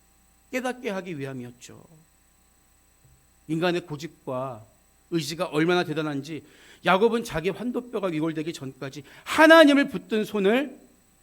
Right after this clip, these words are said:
놓지 않았다는 거예요. 그래서 이십육 절을 보면 떠나려고 하시는 하나님을 향해 뭐라고 말합니까? "당신이 내게 축복하지 아니하면 가게 하지 아니하겠나이다." 이렇게 애원해요.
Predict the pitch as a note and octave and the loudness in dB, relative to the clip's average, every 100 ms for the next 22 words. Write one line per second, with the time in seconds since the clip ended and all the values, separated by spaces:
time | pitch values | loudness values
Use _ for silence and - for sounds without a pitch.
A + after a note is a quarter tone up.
0 | _ - C#3 - E3+ A#2 C#3 - B2 C3 | _ -10 -8 -8 -8 -8 -10 -10 -10 -8
1 | A#2+ A#2+ G3+ A3+ A3 G3 E3+ F3+ E3+ A3 | -8 -2 0 2 0 -2 -4 -4 -2 -2
2 | F#3 G3 C#3+ C3 C3 D3+ G#2+ - _ _ | -2 -2 -4 -4 -4 -4 -8 -14 _ _
3 | - - B3 B3 B3 A#3 A3 G3+ G3 F#3+ | -20 2 4 6 6 6 6 4 0 -2
4 | F#3 G#3 G3+ F#3+ F3+ F3+ D#3+ B2+ D#3+ D#3 | 0 0 -2 -2 -2 -2 -2 -2 -2 -4
5 | C3 C3 B2 A#2 - - - G#3+ B3+ C#4+ | -6 -8 -10 -14 -16 -16 0 4 6 4
6 | C#4 C#4 C4+ A#3+ B3+ B3 - - C#4 C#4 | 4 4 6 4 4 -2 -4 0 0 2
7 | C4+ B3 B3 G#3+ A3+ A3+ G#3+ B3+ C4+ C#3 | 2 6 6 6 4 2 4 4 4 0
8 | - - _ - E3+ F3 G3+ G3+ F3+ E3+ | -6 -20 _ -4 2 2 2 0 0 -2
9 | F3 B3 C#4+ - - C3 C3+ D#3 C#3+ C3+ | -4 -4 -6 -10 -4 -2 0 0 -2 -6
10 | B2 A#2 A2 - G3+ - - A3+ B2 B2+ | -8 -10 -12 -8 -6 -6 -10 -10 -10 -10
11 | A#2 A2 | -14 -18